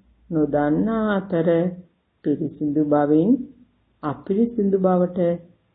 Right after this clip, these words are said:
පත් කරවන්නේ කවුරුන්දැයි නොදනී. ඔවුන් බෝනික්කන් සාදමින් දිගටම සෙල්ලම් කරමින් සිටින අතර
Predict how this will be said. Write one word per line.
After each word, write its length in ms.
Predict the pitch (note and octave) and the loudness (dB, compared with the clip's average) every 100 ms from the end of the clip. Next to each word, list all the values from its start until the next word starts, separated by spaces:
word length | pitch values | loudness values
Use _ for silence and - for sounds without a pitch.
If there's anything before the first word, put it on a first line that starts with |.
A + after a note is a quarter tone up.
| - | -10
පත් 180 | E3+ E3 - | -8 -10 -2
කරවන්නේ 920 | D#3 D3+ D3+ D3 D3 D3+ D3+ D#3 G3+ - - _ _ _ _ | 0 2 4 4 4 4 4 4 2 0 -6 _ _ _ _
කවුරුන්දැයි 880 | - F#3+ G#3 A#3+ A3+ F#3 F3 E3+ F3 | -6 0 2 4 2 2 2 0 0
නොදනී. 640 | E3+ D3+ D#3 D#3 D3+ D3 D3+ - - _ _ _ _ _ _ _ _ _ _ _ _ _ E3 | -2 -2 0 2 2 2 -2 -8 -20 _ _ _ _ _ _ _ _ _ _ _ _ _ 2
ඔවුන් 380 | D#3 C#3+ C#3+ F#3+ A#3+ - _ _ - | 4 4 0 -2 -6 -10 _ _ -6
බෝනික්කන් 800 | E3 E3+ G#3 C4 C4 B3+ B3+ A#3+ B3 A#3+ | 0 4 6 4 4 0 -2 2 2 2
සාදමින් 720 | F3+ D#3 D3+ E3 F3 F#3 A#3+ C#4 - _ _ | -2 -2 -2 -2 -2 -2 -2 -2 -10 _ _
දිගටම 580 | D#3 D3 D3 E3+ E3 G#3+ G#3 | -8 -4 -2 -2 -2 -2 -4
සෙල්ලම් 560 | G#3 F3+ G3+ B3 A#3+ G3 | -2 -4 0 0 2 -2
කරමින් 500 | F3+ D#3+ D#3 D#3 D#3 D#3 | -2 0 2 2 2 0
සිටින 420 | D#3+ D3+ - D3+ | -4 -8 -4 -2
අතර 580 | D3+ D#3 D3+ D3 - D3+ | 0 0 -2 -4 -4 -2